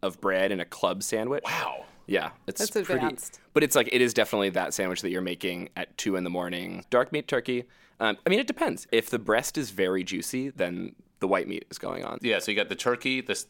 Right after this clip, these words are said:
Speaker 2: crispy stuffing. What else?
Speaker 1: Crispy stuffing, definitely some gravy. Um, I like a little, little swipe of mashed potatoes. Mayonnaise and cranberries, like, kind of on the same layer, so they're kind of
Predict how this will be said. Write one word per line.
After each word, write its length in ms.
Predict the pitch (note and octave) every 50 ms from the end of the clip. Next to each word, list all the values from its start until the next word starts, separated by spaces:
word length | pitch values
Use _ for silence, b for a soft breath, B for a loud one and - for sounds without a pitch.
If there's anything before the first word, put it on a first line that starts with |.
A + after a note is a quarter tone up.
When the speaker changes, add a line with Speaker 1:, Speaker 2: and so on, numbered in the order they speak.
| _ - -
Speaker 2:
crispy 380 | - - C3 - - - B2 A2
stuffing. 480 | - - G#2 F#2 - - F#2+ F2+ F2
What 120 | F2 E2+ E2+
else? 360 | D2+ C#2+ C#2+ - - - - - -
Speaker 1:
Crispy 420 | - - - C3+ B2+ - - C#3+ D3
stuffing, 580 | - - - A#2+ A#2 - - B2 A#2+ A#2+ A#2
definitely 320 | - A2 G2 - G#2+ G2+ G2
some 260 | - G2+ F#2 F#2 F2+
gravy. 920 | - - F#2 F#2+ F#2+ F#2+ F#2+ G2 F#2 G2+ G#2 G2+ G2+ G2 F#2+ F#2+ F#2+ F#2 b b b b b b
Um, 220 | A2+ A2+ G#2+ G#2 -
I 80 | - F3
like 100 | E4+ G4
a 40 | G4
little, 200 | E4 D4+ C#4 - - - -
little 120 | C#3+ -
swipe 340 | - - - - A#2+ B2 -
of 40 | A2
mashed 220 | G2+ F#2+ F#2+ -
potatoes. 540 | - - - G2+ F#2 F2+ - - - - - -
Mayonnaise 420 | B2 C3+ D#3 F3 F#3+ F#3+ F#3+ F3
and 560 | - - A2+ A2+ A2 A2 G#2+ G#2+ G2+ F#2 - -
cranberries, 640 | - - G#2 G#2 G#2 G2+ G2+ G2 F#2+ F#2+ F#2+ - - -
like, 80 | F#2
kind 140 | - G#2 G2
of 80 | F#2+ F#2+
on 80 | F#2
the 60 | F2+
same 340 | - - G#2 F#2+ F#2 F2+ F2
layer, 400 | F#2 F#2 F2+ E2+ E2+ E2 - - _ -
so 80 | - -
they're 60 | F#2
kind 120 | F#2 F#2 F2+
of 120 | F#2 -